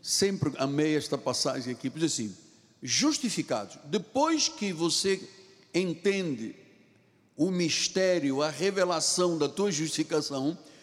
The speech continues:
"justificados, pois, mediante a fé", não é mediante religião, mediante sacrifício, mediante boas obras, caridade, não. Mediante a fé, o que que acontece?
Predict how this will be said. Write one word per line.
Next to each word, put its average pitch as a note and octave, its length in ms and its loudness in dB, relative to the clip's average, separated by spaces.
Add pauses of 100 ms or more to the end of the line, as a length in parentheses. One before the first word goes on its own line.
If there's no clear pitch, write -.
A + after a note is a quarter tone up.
(140)
"justificados, D3+ 880 0
pois, A#2 360 -2 (100)
mediante A3 680 0
a A#3+ 60 -2
fé", A3 400 -4 (400)
não C4+ 180 -2
é G3 80 0
mediante E3 480 2
religião, D#3+ 760 0
mediante C3 440 -2
sacrifício, E3+ 960 0
mediante C#3+ 420 0
boas G3 380 0
obras, D#3+ 520 0
caridade, D#3 840 -2 (220)
não. A3+ 280 0 (880)
Mediante G#3+ 460 0
a F#3 60 -2
fé, - 600 -4
o G3 80 -4
que D#4 180 2
que B3 60 2
acontece? D3+ 680 0